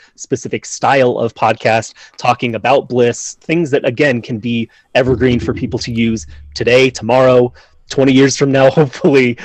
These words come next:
Um, yeah, th-, those are all things that, that are super important to me. I wanna talk to you about you, uh, writing your own book and publishing it at twenty-three years old, uh, which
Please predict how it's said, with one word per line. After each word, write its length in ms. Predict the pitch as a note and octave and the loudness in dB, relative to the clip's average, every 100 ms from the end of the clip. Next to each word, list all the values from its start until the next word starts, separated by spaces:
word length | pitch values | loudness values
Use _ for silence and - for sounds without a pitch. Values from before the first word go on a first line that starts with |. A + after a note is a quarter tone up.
| - - | -20 -6
Um, 400 | A#2+ A2+ A2+ A#2 | -2 0 -2 -4
yeah, 220 | D#3 E3+ B2 | 2 2 4
th-, 180 | B2 | 0
those 220 | C3+ C#3 E3 | 0 -2 0
are 80 | |
all 140 | C#3 C3+ | -2 -2
things 280 | - C3+ A2+ | -4 -6 -4
that, 240 | A#2 - | -6 -6
that 100 | B2 | -10
are 60 | A#2 | -10
super 240 | - B2 | -8 -8
important 340 | A#2 A#2 B2 A#2+ | -8 -8 -10 -10
to 100 | A#2+ | -8
me. 220 | A#2+ G#2 _ _ _ _ | -6 -8 _ _ _ _
I 80 | C3+ | 0
wanna 140 | A3 | 2
talk 280 | G3+ F3+ E3+ | 0 -4 -4
to 120 | - E3 | -6 0
you 140 | D3+ | 0
about 320 | A#2+ C3 C3 | 2 2 2
you, 580 | C3 C3 F3+ F3 C#3 F#4 - | -2 -2 0 0 -2 -2 0
uh, 200 | B2+ A#2 | 0 2
writing 240 | C#3 D3+ | 2 2
your 160 | C3+ B2+ | 0 4
own 180 | A3 D#3 | 4 4
book 320 | B2+ A2 - | 2 0 -4
and 360 | C#3 B2+ B2 A2 | -2 0 -2 -4
publishing 460 | - A#3+ - A#2 A2 | -2 0 0 0 -2
it 160 | A2 - | -2 -2
at 280 | A#2+ - - | -4 -4 -6
twenty-three 500 | C3+ D#3 C#3 D3+ D3 | 0 2 2 0 2
years 220 | B2+ A#2+ | 2 4
old, 320 | C#3+ A2 G2 - - _ A#2+ | 4 4 0 -12 -20 _ -2
uh, 180 | A#2 - | 0 0
which 300 | B2+ C3 | 0 -2